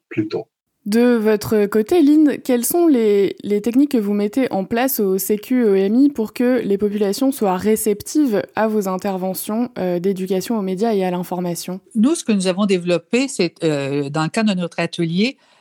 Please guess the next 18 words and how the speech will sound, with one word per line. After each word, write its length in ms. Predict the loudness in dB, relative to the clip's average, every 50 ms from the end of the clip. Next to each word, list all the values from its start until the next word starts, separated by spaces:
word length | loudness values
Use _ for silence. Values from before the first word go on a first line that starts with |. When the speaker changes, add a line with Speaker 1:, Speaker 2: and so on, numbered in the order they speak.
| _ _ -4
Speaker 3:
bon, 100 | -4 -2
c'est 160 | -2 -2 -4
sûr 300 | -2 -2 -4 -4 -4 _
que 100 | -2 -2
les 160 | 0 0 0
journalistes 640 | 0 -2 -2 -2 0 0 0 2 2 0 0 -2 -4
qui 120 | -4 -4
vont 200 | -2 0 0 0
donner 380 | 0 0 0 0 2 2 2 0
ces, 240 | 0 -2 -2 -2 -4
ces 200 | -4 -6 -6 -6
conférences 760 | -6 -6 -8 -4 -4 -4 -2 -2 0 0 0 0 -2 -6 -10
ou 40 | -12
ces 220 | -10 -8 -6 -4
ateliers 320 | -4 -4 -4 -2 -2 -2 0
dans 100 | -2 -2
les 160 | -6 -6 -6
écoles 280 | -6 -4 -2 -4 -4